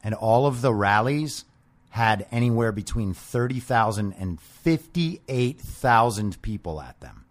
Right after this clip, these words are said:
That's insane. And Obama Biden had sixty cars, so probably almost the same. They just make the parking lot look packed.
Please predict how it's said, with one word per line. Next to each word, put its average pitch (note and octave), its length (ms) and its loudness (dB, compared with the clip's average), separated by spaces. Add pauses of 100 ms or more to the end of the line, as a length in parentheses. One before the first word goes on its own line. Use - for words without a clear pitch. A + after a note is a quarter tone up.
(1500)
That's A#2 560 0 (460)
insane. F2 880 -2 (2250)
And A#2 120 2
Obama A2+ 320 4
Biden F#2+ 260 0
had D#2+ 300 -6
sixty - 300 -8
cars, C2+ 340 -12
so D2+ 220 -10 (100)
probably F2+ 240 -2
almost D#2+ 260 -6
the - 60 -10
same. - 240 -14 (2000)
They G2 80 -4
just F2+ 180 -6
make G2 340 0
the F#2+ 100 -8
parking F#2 440 -4
lot E2 260 -6
look E2 280 -8
packed. - 500 -6